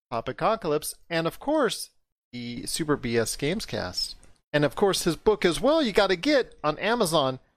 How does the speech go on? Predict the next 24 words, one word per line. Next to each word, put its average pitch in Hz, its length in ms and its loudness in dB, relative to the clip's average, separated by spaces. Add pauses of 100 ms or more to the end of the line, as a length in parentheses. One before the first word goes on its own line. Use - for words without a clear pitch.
(160)
and 165 160 0
Barnes 127 280 0
and 117 80 -8
Noble. 135 420 0 (320)
Congratulations, 117 840 -4
You - 40 -18
Suck. 143 460 0 (480)
How 95 280 -12
dare 185 180 -2
I 123 100 -4
forget - 400 -18
that? 139 300 -2 (1080)
It 120 100 -8
is 107 160 -8
my 101 120 -12
good 156 240 -2
friend. - 340 -8 (760)
It 139 120 -6
is - 340 -12 (480)
Josh - 280 -12
Peterson. 113 420 -12 (1400)
What's - 240 -6
up, 277 180 4
man? 233 320 0